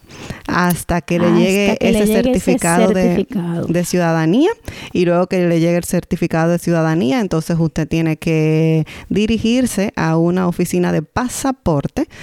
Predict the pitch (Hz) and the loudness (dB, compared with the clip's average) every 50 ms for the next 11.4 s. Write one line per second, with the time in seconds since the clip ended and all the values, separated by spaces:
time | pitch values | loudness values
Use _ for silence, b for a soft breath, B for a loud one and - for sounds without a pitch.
0 | B B B B - 165 - - - 202 190 190 196 196 175 165 175 208 208 - | B B B B -4 -2 0 0 0 0 2 2 2 4 4 4 2 0 0 0
1 | - 160 165 - 175 180 - - 196 277 311 180 175 170 175 175 190 202 208 208 | 2 2 2 2 4 4 2 2 0 0 0 0 0 0 0 0 0 0 0 0
2 | 202 - 190 190 - 180 170 170 180 196 - 214 180 - - 170 - 160 165 156 | 0 -2 -2 -2 -2 -2 0 0 0 0 0 0 0 0 -2 -2 -2 -2 -2 -2
3 | 170 156 156 156 160 156 151 147 151 170 180 - - 185 180 175 170 170 160 160 | 0 0 0 0 2 0 2 2 2 0 0 0 0 -2 0 0 0 0 0 2
4 | 165 165 175 175 180 180 - 170 160 151 151 147 147 143 135 135 139 139 160 180 | 2 2 2 2 0 0 0 0 0 2 2 0 0 0 0 0 0 2 2 2
5 | 196 - 208 196 196 190 196 196 - 196 190 190 202 208 226 247 254 247 233 202 | 2 2 0 0 0 0 -2 -2 0 0 0 0 2 2 2 2 2 0 0 2
6 | 190 190 202 214 233 180 185 180 202 196 - 196 202 190 - 143 370 427 403 381 | 2 4 4 2 2 0 -2 -2 -2 -2 0 0 0 2 2 2 2 4 4 4
7 | 381 359 330 254 233 - 185 185 180 254 - 190 175 170 170 170 156 - 175 202 | 4 2 2 0 0 0 0 0 0 -2 0 0 2 2 2 0 0 -2 -2 0
8 | 208 196 185 160 151 151 - - 240 240 254 294 330 - 147 - - 214 214 226 | 0 2 2 2 0 0 0 0 0 2 2 2 2 2 0 0 0 2 2 2
9 | 226 226 - 226 233 B B B B B B B B - 175 180 208 214 226 226 | 2 0 -2 -6 -6 B B B B B B B B -2 0 2 2 2 2 2
10 | 220 208 214 214 214 220 214 214 214 226 240 247 254 247 247 220 202 196 214 240 | 2 0 0 2 2 4 4 2 2 2 2 2 2 2 2 2 2 2 2 2
11 | 269 294 285 277 294 294 - | 2 4 4 2 2 0 -2